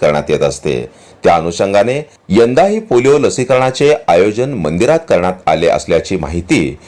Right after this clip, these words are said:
महेश इंगळे यांनी दिली. पुढे बोलताना महेश इंगळे यांनी मंदिरात श्रींच्या दर्शनाकरता येणाऱ्या भाविकांच्या, लहान मुलांनी व मंदिराच्या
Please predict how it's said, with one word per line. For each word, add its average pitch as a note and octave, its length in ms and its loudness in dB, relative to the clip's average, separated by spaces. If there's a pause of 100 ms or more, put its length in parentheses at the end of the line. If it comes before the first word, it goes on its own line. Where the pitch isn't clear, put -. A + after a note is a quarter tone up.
(120)
महेश D3 380 2
इंगळे D3 280 0
यांनी D3 280 0
दिली. D2 340 -2
पुढे G2+ 260 2
बोलताना A2 500 0
महेश G2 400 -2
इंगळे F#2+ 240 0
यांनी G#2+ 300 0
मंदिरात B2 520 0
श्रींच्या D#3+ 440 0
दर्शनाकरता B2+ 760 0
येणाऱ्या G2+ 440 2
भाविकांच्या, F#2 680 -2
लहान G#2 260 0
मुलांनी G2+ 420 0
व C3+ 160 0
मंदिराच्या A#2 680 0